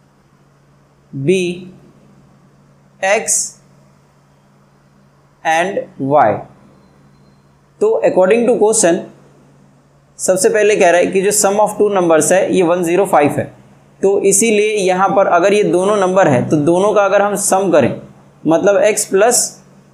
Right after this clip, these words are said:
y करें, तो ये आ जाएगा वन ज़ीरो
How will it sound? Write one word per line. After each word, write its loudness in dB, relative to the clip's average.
y 2
करें, 2
तो 2
ये 2
आ 2
जाएगा 0
वन -2
ज़ीरो 0